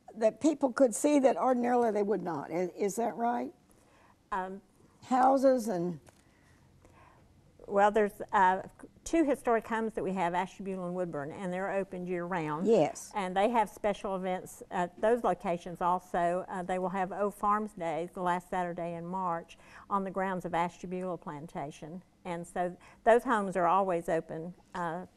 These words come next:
Speaker 2: on, there's one or the other open every day of the week, so that
Speaker 1: Okay.
Speaker 2: they're always available.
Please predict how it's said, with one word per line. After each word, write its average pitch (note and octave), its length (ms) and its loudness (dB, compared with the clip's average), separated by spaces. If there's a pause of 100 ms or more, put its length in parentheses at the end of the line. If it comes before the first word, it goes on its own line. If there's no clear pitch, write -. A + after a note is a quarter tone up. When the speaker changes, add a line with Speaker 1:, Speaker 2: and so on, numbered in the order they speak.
(260)
Speaker 2:
on, F#3 320 -4 (340)
there's G3+ 200 0
one C#4 180 4
or C#4 60 2
the A3+ 160 0
other G3+ 300 2
open G3 300 -2
every F3+ 280 -6
day E3 220 -4
of D#3 100 -8
the D#3+ 80 -8
week, C#3 400 -8
so E3 80 -6
that E3+ 160 -4
Speaker 1:
Okay. E3+ 80 -10
Speaker 2:
they're D#3+ 100 -4
always F3+ 420 0
available. E3+ 580 -4